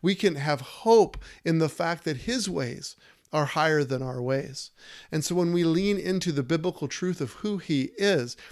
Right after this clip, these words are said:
and when we live accordingly, we actually know that there will be the fruit of healing, wholeness, restoration in our culture,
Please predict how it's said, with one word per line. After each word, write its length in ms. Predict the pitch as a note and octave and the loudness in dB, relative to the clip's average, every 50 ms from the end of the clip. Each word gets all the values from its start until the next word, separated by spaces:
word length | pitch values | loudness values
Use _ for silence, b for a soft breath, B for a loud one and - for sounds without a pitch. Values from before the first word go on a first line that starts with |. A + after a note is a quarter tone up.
| B B _ | B B _
and 140 | E3+ E3+ F3+ | 2 4 4
when 160 | F3+ E3+ E3 | 4 4 4
we 100 | D#3+ D3+ | 4 4
live 480 | C#3 C#3 C#3 D3+ F#3 A3+ C#4 C4 G3+ | 4 4 6 10 10 10 10 10 6
accordingly, 920 | D3 D3 - - - F#3+ G#3 B3+ C4+ B3+ E3+ C3+ A2+ G#2+ G#2 G2+ G#2 B2 C#3+ _ _ _ _ _ _ B B B B B B B B B | 4 2 0 2 4 4 4 4 4 2 0 0 -2 -4 -6 -8 -12 -16 -20 _ _ _ _ _ _ B B B B B B B B B
we 180 | D#3 G3 A3+ | 4 6 6
actually 360 | G#3+ G#3+ - - - F#3 E3+ | 6 4 2 0 2 2 2
know 200 | D#3+ E3 E3+ F3+ | 2 4 2 2
that 140 | F3 D#3+ C#3 | 2 2 0
there 140 | D3 D3 D3+ | 0 2 2
will 100 | C#3+ C3+ | 2 2
be 200 | B2+ D3 C3+ C3 | 0 0 -2 -2
the 140 | C3+ C#3+ C3 | -2 -6 -8
fruit 760 | - - - - - D#3+ F3 F#3+ G#3 A#3 A#3 E3 - - - - - | -8 -10 -16 -16 -6 -2 0 2 2 4 2 2 0 -2 -10 -6 -4
of 160 | C#3 C3+ B2+ | -4 -4 -4
healing, 520 | - - - F3+ F#3+ F#3+ D#3+ A#2+ A#2+ A#2+ - _ b b b b b b | -8 -6 -4 -2 -2 -2 -2 -4 -8 -10 -16 _ b b b b b b
wholeness, 560 | - - F3+ F#3+ F#3+ D3+ - - - - - b b b b b | 0 4 4 4 4 4 0 -6 -12 -16 -18 b b b b b
restoration 840 | - D#3 E3+ E3+ - - - D3+ C#3+ D#3 E3 F#3 F3+ - - B2+ A#2 | 0 0 0 0 -2 -4 -4 -2 0 0 0 2 0 0 -2 -2 -4
in 100 | A2+ A#2 | -4 -4
our 140 | A2+ A#2 A#2+ | -4 -4 -4
culture, 560 | - - D3 D3+ C#3+ - - - A#2 A#2 _ | -4 -2 -2 -2 -2 -6 -10 -12 -14 -16 _